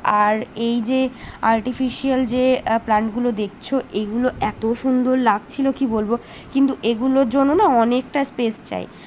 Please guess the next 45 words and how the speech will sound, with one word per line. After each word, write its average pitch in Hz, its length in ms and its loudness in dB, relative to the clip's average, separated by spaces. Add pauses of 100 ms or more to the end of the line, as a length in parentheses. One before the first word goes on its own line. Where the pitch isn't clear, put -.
(160)
আহ, 208 280 -2
এগুলোর 254 340 0
এই 269 120 2
যে, 262 240 2
যে 262 240 0
পাতাগুলো, 240 500 2
সেগুলো 247 300 -2
এইভাবে 254 360 0
না 339 240 2 (360)
আর 220 240 2
কি 247 180 -4
ছড়িয়ে 277 320 2
দিতে 233 180 -2
হবে, 214 160 0
তবেই 240 280 2
জিনিসটা 269 320 -2
সুন্দর 269 300 0
লাগবে। 202 360 -2
কিন্তু 233 380 -2 (340)
তার 226 180 2
জন্য 269 240 -2
অনেকটা 233 420 -2
জায়গা 226 380 2
চাই। 285 200 -2 (120)
আমার, 247 420 0
আহ, 220 260 2
বেডের 220 280 0
সাইডে 233 300 0
অতটা 233 240 -2
জায়গা 208 360 0
নেই, 247 100 -2
আর 254 140 0
তাছাড়া 233 360 2
এগুলো 240 360 -2
আমার 247 180 2
মনে 220 180 0
হলো 233 160 0
বেডের 214 240 -2
সাইডে 233 300 -2
যাবে 196 300 0
না, 240 100 0
এগুলো 233 240 -2
ডাইনিংয়ে 226 380 2
ভালো 208 320 0
যাবে, 196 280 -2